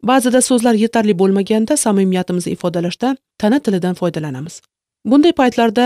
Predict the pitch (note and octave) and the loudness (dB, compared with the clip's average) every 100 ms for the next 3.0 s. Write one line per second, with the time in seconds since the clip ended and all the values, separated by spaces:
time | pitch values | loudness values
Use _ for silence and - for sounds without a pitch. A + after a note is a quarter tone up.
0 | A#3+ A3 A3 D4 C4 G#3 G3 F#3 F#3 F3+ | 2 2 2 4 4 2 0 -2 -4 -4
1 | F3 G#3 F#3+ A3+ B3 F#3+ E3+ F3 F3 G#3+ | -2 -4 -2 -2 -2 -2 -2 -4 -2 -2
2 | F3+ E3+ - - _ - F3+ F#3 G#3+ | -2 -6 -14 -18 _ -8 -2 0 0